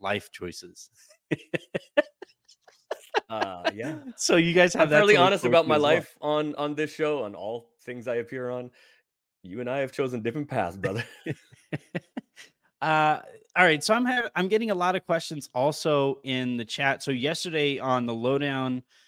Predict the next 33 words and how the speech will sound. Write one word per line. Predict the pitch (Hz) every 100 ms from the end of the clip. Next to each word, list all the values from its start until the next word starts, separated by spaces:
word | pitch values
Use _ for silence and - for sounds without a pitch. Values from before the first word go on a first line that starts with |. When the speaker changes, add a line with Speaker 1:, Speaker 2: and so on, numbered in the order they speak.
| _ _
Speaker 1:
I | - 120
reported | 113 113 - 151 139 131 120 117 _ _
that, | 120 113 107 101 - _ -
uh, | 104 92 87 87 _ _ _ _ _ _
y-, | - 143
or, | 151 _ _ -
you | 151
know, | 127
or | 131
at | 151
least | 170 -
relayed | 123 113 113 127 107 92 101 _ _ _ _ -
that | 120 123 -
the | 131
name | 131 143 156
that | 139 -
keeps | 160 151
coming | - 139 123 123
up | 139 98 -
is, | 110 110 104 - -
uh, | 110 98 92 92
Austin | 110 110 - 107
Reaves | 98 120 92 85
in | 104
terms | 98 113 107 101
of | 98 -
assets, | 107 104 95 87 -
right? | 110
If | 110
the | 135
Lakers | 123 131 147 120 -
are | - 120 117 113 110 107 _ _ _ _ _
not | 120 127 143 147